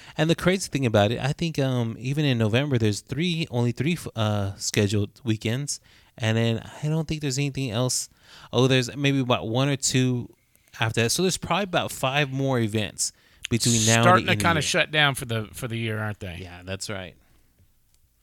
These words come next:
Speaker 1: All right, well, that brings us to our M M A news and notes.
Speaker 2: So I know we like a list here at, uh, Fight Shed Podcast, so I'm going to run down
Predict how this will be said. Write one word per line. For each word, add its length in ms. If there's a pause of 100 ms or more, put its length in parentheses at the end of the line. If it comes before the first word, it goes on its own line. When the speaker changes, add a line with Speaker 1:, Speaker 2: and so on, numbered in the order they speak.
(380)
Speaker 1:
All 80
right, 160
well, 80
that 140
brings 180
us 140
to 180
our 240 (480)
M 100
M 160
A 180
news 320
and 140
notes. 440 (1120)
Speaker 2:
So 220
I 60
know 220
we 160
like 400
a 60
list 580
here 340
at, 420
uh, 220
Fight 300
Shed 160
Podcast, 480
so 320
I'm 320
going 320
to 120
run 300
down 480